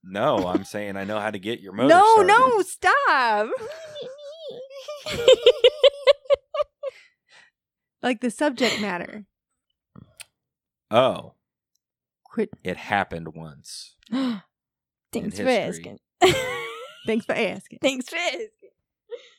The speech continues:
Speaker 2: Okay.
Speaker 3: Last night, Bailey ordered a pizza, and I didn't feel good, so I asked her to take a picture of it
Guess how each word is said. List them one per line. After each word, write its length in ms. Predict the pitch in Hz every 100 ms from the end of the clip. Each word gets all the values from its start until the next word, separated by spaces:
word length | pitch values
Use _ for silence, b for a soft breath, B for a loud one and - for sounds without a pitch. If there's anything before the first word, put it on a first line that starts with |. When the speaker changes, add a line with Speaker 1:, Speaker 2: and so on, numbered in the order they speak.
| _ _ _ _ _ _ _ _ _ 180 B B B _ _ _ _ _ _ _
Speaker 2:
Okay. 80 | 240
Speaker 3:
Last 220 | 233 285
night, 240 | 254 254 226
Bailey 280 | 240 240 240
ordered 320 | 220 226 214
a 40 |
pizza, 420 | 214 233 214 - 214
and 180 | 180 196
I 100 | 214
didn't 180 | 190
feel 220 | - 208 190
good, 260 | 196 196
so 220 | - 185 -
I 100 | -
asked 200 | 208 208
her 60 | 202
to 100 | 185
take 200 | 208 190
a 40 |
picture 380 | - - 202 185
of 100 | 190
it 160 | 196